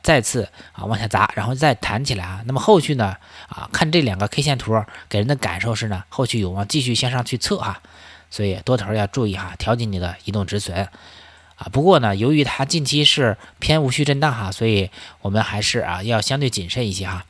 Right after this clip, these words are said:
不能按照趋势行情去那么预期。那么震荡行情的预期是更谨慎的，为什么？震荡行情它的一个表现呢更难以捉摸哈，更难以捉摸啊。包括大盘，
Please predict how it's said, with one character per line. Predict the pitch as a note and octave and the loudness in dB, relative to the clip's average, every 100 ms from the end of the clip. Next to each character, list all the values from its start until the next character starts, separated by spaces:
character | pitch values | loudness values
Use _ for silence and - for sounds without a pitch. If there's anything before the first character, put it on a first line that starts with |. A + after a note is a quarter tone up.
| _ | _
不 | - D#3+ | 2 2
能 | A2 | 4
按 | A#2 | 2
照 | G#2+ | 2
趋 | - F3+ | 2 2
势 | E3+ | 2
行 | B2 G2+ | 0 -2
情 | F#2+ | -4
去 | F#2+ - | -6 -6
那 | G2 | -4
么 | F#2 | -4
预 | F#2 | -4
期。 | F2 - A2 - - - - | -2 0 -2 -6 -16 -20 -10
那 | C3+ | -4
么 | C3 | 0
震 | F#3 | 4
荡 | D3+ | 4
行 | A#2 | 2
情 | B2 B2 | 0 -2
的 | B2 | -2
预 | A#2+ | 0
期 | - C3 | 0 0
是 | B2+ | 0
更 | B2 F#3+ C#3 - | 2 2 0 -4
谨 | - F2+ | -10 -6
慎 | G#2 F#2 | -4 -6
的， | E2+ - - | -8 -18 -10
为 | B2 A2+ | -4 -2
什 | |
么？ | F2 F2 - | -4 -10 -6
震 | F3 | 2
荡 | D3+ A#2 | 4 4
行 | A#2+ | 2
情 | A2+ A2 A#2 - - - - - _ _ _ - | 2 2 -2 -12 -16 -16 -18 -20 _ _ _ -6
它 | - B2+ | 2 4
的 | B2+ | 6
一 | G#2+ | 4
个 | G2+ - A#2 G2+ F#2 F2 | 0 0 2 4 2 -2
表 | - F2+ F#2 | -2 -2 0
现 | C3 A#2+ | 0 2
呢 | G2+ | 0
更 | - C3+ | -2 -2
难 | G#2+ A#2 | 0 0
以 | A2 F2+ - _ _ | -2 -6 -10 _ _
捉 | C#3+ D3 | 2 4
摸 | C3+ C3+ | 4 2
哈， | A#2+ F#2 | -2 -8
更 | - A#2 | -4 -2
难 | G#2 | 0
以 | F#2+ | 0
捉 | G2+ | -2
摸 | G2 F#2 | -6 -8
啊。 | F#2+ - | -10 0
包 | D3+ | 2
括 | E3 C#3+ | 4 0
大 | G#2+ G#2 | 2 2
盘， | F#2+ G#2 G2 | 2 0 -2